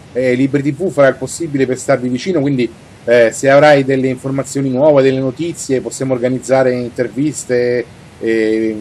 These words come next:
insomma, video e cerchiamo di diffonderlo come vuoi. In chiusura un appello e un,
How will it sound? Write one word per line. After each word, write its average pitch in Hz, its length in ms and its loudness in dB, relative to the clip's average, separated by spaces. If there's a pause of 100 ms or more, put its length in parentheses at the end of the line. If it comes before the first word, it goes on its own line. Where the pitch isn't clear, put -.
(120)
insomma, 110 280 -8
video 135 260 -2
e 120 40 -8
cerchiamo 123 380 -4
di 117 80 -6
diffonderlo 117 500 -4
come 123 120 -2
vuoi. 110 220 0 (300)
In 160 140 -2
chiusura 190 440 6
un 175 80 6
appello 170 560 6
e 156 80 4
un, 147 440 -2